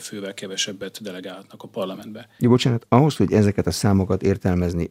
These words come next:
Speaker 2: tudjuk, ö, értenünk kell az oroszországi politikai rendszer lényegét. Mi az, hogy ő felsége ellenzéke? Mi ahhoz vagyunk szokva, hogy kormánypárt, meg ellenzéki pártok, azok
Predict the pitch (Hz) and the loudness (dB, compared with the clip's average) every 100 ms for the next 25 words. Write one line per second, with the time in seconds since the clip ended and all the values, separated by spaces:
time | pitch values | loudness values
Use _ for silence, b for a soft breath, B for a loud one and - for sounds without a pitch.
0 | _ 85 76 143 - _ - 92 90 120 | _ -2 0 -2 -6 _ -2 0 2 2
1 | 117 90 82 80 - 101 90 87 - 101 | 2 0 -2 -2 0 0 2 0 0 0
2 | 90 85 - 87 78 80 - 101 95 90 | 0 -4 -4 -4 -4 -6 -2 0 0 -2
3 | - 90 90 - 92 85 - 90 - 90 | -4 -6 -6 -4 -2 -2 -4 -8 -6 -2
4 | 87 80 - - - 208 143 - 92 - | -2 -2 -4 -4 2 4 2 0 -4 2
5 | 104 90 90 90 - 85 87 - 95 90 | 2 2 -2 -2 -2 -2 -4 -4 -6 -6
6 | - - - - - 110 135 147 95 95 | -8 -8 -10 -10 -6 2 4 4 4 2
7 | 85 82 - 156 - 113 107 b _ 87 | 2 -2 -2 -2 2 2 2 b _ -8
8 | 87 - 147 135 107 90 - 82 - - | -8 0 4 6 6 4 2 0 -2 -8
9 | - - 110 101 90 95 76 - - 101 | -10 2 4 4 2 -4 -6 -4 2 2
10 | 92 87 80 b b b 90 87 | 2 -2 -4 b b b -2 -2